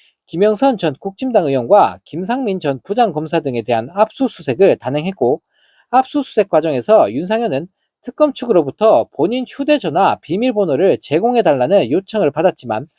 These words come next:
협조에 불응했는데요. 네, 한편 특검 측은 윤상현이 지속해서 소환 조사에 응하지 않을 경우 국회에 체포동의안을 제출할 것으로 예상되는데,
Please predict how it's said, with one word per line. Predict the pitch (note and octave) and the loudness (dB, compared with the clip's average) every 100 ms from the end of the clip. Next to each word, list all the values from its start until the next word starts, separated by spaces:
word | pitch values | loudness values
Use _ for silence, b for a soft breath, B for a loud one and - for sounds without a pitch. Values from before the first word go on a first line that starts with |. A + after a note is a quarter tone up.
| b - | b -6
협조에 | B3 - G#3 B3 C#3+ | -2 4 6 6 2
불응했는데요. | - G3+ B3 G3+ F3+ D3 F#3 A3+ _ _ _ _ | -2 -4 -2 -2 0 2 2 -2 _ _ _ _
네, | D3+ | -4
한편 | - A#3 A3 C#4+ B3 E3 | -2 -2 0 2 2 0
특검 | - B3+ | -4 -4
측은 | - A3 D#3 F#3+ _ _ _ | -2 2 0 0 _ _ _
윤상현이 | C#3+ G#3+ C#4 D4 G3+ B3 E3 | -4 0 2 4 2 2 0
지속해서 | - C4 - - A3+ D3+ | -2 -4 -2 2 4 4
소환 | - C#4+ C4+ | 2 0 0
조사에 | D#3+ D3 C3 C3 | 0 -2 2 2
응하지 | B2+ F#3+ G3 | 2 0 0
않을 | D#3 F3+ | 0 0
경우 | E3+ D#3+ B2 D#3+ _ _ _ | 0 -2 -2 -8 _ _ _
국회에 | - G#3 B3+ A3+ B3 E3 | -10 -4 2 4 4 2
체포동의안을 | - C#4+ - D4+ G3+ F#3 C#3+ C#3 G#3+ A#2+ | 0 -4 -2 -2 0 0 0 2 0 0
제출할 | - F#3+ - F#3 | -2 -2 0 0
것으로 | C#3+ A#2 - G3 D#3 G#2+ | 0 -6 0 2 2 2
예상되는데, | D3 G3 F#3+ E3+ G3 C#3 D3 | -2 -2 0 0 0 0 0